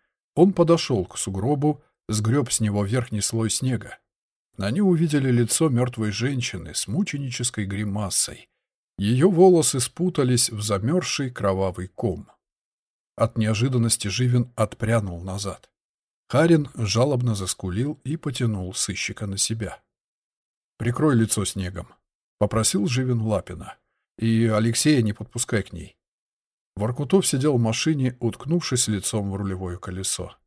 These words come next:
Сыщики посовещались и решили, что машина Харина останется недалеко от места захоронения Юлии, а Воркутов и оперативники будут ждать внизу у подножия сопки.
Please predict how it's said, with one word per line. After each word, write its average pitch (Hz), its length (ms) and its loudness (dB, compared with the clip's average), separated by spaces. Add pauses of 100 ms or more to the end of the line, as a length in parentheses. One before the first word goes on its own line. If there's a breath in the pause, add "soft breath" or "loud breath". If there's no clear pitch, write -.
(680)
Сыщики 165 500 0
посовещались 123 880 2 (460)
и 113 100 2
решили, 170 340 4
что 147 340 2
машина 127 440 2
Харина 104 480 0
останется 131 760 0
недалеко 147 600 -2
от - 160 -8
места 120 280 -2
захоронения 110 720 -4
Юлии, 104 600 -6 (400)
а 107 180 2
Воркутов 175 760 2
и 107 120 0
оперативники 123 760 0
будут 131 340 0
ждать 123 340 -2
внизу 110 520 -2
у 180 80 -2
подножия 101 600 0
сопки. - 560 -6